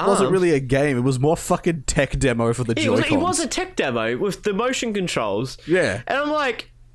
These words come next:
Speaker 2: "That's cool." And that was it.
Speaker 1: Yeah, <laughs> it's just ends
Speaker 2: Short-term
Speaker 1: there.
Speaker 2: memory. It's just like that. Gone.
Speaker 1: It's like a fart in the wind. It just, it made its peace and then it fucked off. And now
Speaker 2: And
Speaker 1: apparently it's
Speaker 2: literally
Speaker 1: coming back for Smash.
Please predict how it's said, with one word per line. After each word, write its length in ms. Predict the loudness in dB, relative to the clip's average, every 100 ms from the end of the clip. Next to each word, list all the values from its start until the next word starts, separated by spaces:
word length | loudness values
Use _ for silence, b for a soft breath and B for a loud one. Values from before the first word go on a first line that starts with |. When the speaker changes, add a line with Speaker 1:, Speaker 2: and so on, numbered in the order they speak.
| -6
Speaker 2:
"That's 180 | -6
cool." 420 | -4 -2 -2 -4 -8 -20 -20 -20 -20 -20 -20 -20 -20 -20 -20 -20 -20 -20 -20 -20 -20 -20 -4
And 120 | -2
that 160 | 0 -2
was 140 | -2
it. 320 | -2 -2 -6 -14 -16
Speaker 1:
Yeah, 260 | -2 2 2 0 -8
<laughs> 140 | -4
it's 200 | 0 2
just 220 | 2 0
ends 460 | 0 2 4 4 2
Speaker 2:
Short-term 260 | 2 2
Speaker 1:
there. 120 | 2 2
Speaker 2:
memory. 460 | 2 0 -2 -4 B B -20 -20 -20 -20 -12 -6
It's 140 | -4
just 160 | -4 -4
like 180 | -2
that. 360 | 0 0 -2 -4 -14 -20 -20 -8
Gone. 400 | -2 0 0 -2 -6 -16 -6
Speaker 1:
It's 80 | -2
like 80 | 0
a 60 |
fart 360 | 0 2 2 2
in 80 | 0
the 60 | 2
wind. 340 | 2 2 0
It 60 | 0
just, 200 | -2 -2
it 80 | 0
made 220 | 2 2
its 120 | 0
peace 360 | 0 0 0 0
and 100 | -2
then 100 | -2
it 80 | 0
fucked 260 | -2 0
off. 340 | 2 2 0 -10 B B B
And 100 | 2
now 140 | 6 6
Speaker 2:
And 80 | 6
Speaker 1:
apparently 380 | 6 4 4
it's 140 | 4 4
Speaker 2:
literally 60 |
Speaker 1:
coming 200 | 2 4
back 180 | 2 2
for 120 | 0
Smash. 600 | 0 0 0 -2 -2 -6